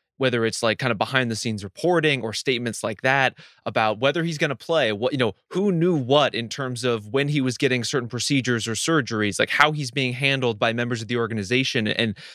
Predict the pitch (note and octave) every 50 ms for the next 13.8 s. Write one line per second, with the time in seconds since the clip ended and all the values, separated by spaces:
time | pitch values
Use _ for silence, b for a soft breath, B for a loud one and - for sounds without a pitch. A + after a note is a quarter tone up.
0 | B - C3 - - C#3+ C3+ C3+ A#2+ - B2+ B2 C3 C#3+ C#3 A#2+ - - A#2+ G#2
1 | G#2+ G2+ G2+ G2+ - A#2+ A2 G2+ F#2 E2+ b b b b b b b b b b
2 | _ - - - - C4+ - - - D4 - - G3+ A#2+ A2 G#2+ B2 B2 - -
3 | - - - - _ _ - D3 - - E3 D#3+ F3 F3 D#3+ E3+ G#3 A3+ A3+ -
4 | - G#3 F#3 E3 C3+ - - - D#3 C#3+ C#3+ - - C#3 C#3 D3 C#3+ - C#3 C3+
5 | C3 A2+ B2 G#2+ A2+ B2 B2 A#2+ A#2 A2 G#2 G2+ A2+ A#2 A#2 - - B2 A2 G2+
6 | F#2+ B B B B B B2 A#2 - C3+ A#2+ G#2+ A2+ - - D3 D3 C3+ A#2+ B2
7 | G#2 A#2 B2+ A#2+ A2+ A#2+ A2 A2 - - D3+ D#3 F3+ - A#2+ A#2 B2 A#2+ D3 E3+
8 | D3 - - D#3 C#3+ B2 A2+ - C3+ B2 A#2+ - - A2 G#2 C3 D#3+ E3 C3 A2
9 | - B B B B B B B B F3 G#3+ A3+ C4+ F3 B2 C3+ C#3 D#3 D3 D#3+
10 | D#3 D3+ C#3+ A#2 B2+ C3 E3+ F3+ C3+ - D3 C3+ A#2+ C3 A2+ G2+ - - B2 A2+
11 | A2 A#2 C#3 - - - B2+ A2+ G#2+ - - - - - B2+ - - A2+ A2 A2
12 | - C3+ A#2+ A#2 A2 - C3 B2+ A2+ B2 A#2+ A2 A2+ G#2+ G#2 G#2 F#2+ G#2+ G2+ G#2
13 | G2 F#2+ - - G2 - - G#2 G2+ G2 G2 F#2+ F#2+ G2 G2+ A#2